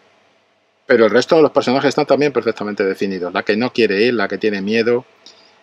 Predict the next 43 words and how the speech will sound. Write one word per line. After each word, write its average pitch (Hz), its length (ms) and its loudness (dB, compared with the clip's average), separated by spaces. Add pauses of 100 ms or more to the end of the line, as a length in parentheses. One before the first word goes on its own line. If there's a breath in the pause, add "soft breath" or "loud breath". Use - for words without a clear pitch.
(120 soft breath)
la 98 360 -2
que 101 380 0
es - 140 -2
una 104 420 -2
aventurera 107 640 0
que 95 340 -2
todo 110 200 0
se 110 100 -2
le 98 100 -6
queda 98 220 -2
pequeño 110 560 -2
y 98 100 -6
cree 101 180 -4
que 95 100 -6
ir 98 120 -4
a 98 60 -2
las 95 100 -4
cuevas 98 340 -6
va 95 60 -6
a 90 60 -8
ser 92 120 -6
aburrido 98 440 -4
porque 98 140 -6
es - 40 -16
un 104 80 -6
rollo 101 220 -4
turístico, 117 500 -6
lo - 800 -12
que - 80 -6
pasa 92 220 -4
son 107 100 0
otras 101 220 -4
cuevas 110 320 4
de 85 40 -6
las 76 120 -8
que - 80 -4
ellas 82 200 -2
piensan, 131 540 -2 (480 soft breath)
la 107 140 2
manipuladora, 107 760 2
que 104 140 0
es 92 140 -4
Juno, 107 440 -2